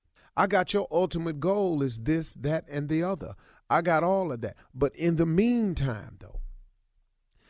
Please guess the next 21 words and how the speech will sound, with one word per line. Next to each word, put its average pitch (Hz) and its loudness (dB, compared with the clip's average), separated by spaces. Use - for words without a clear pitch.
there 147 6
are 160 6
some 160 0
necessary 202 0
steps - -2
that 127 -2
you 160 2
have 151 -2
to 170 -2
take 175 -2
in 123 0
order 139 4
to 139 -2
become 143 -2
successful, 160 -6
and 123 0
you 190 2
cannot 190 0
skip - -6
these 175 -4
steps. - -10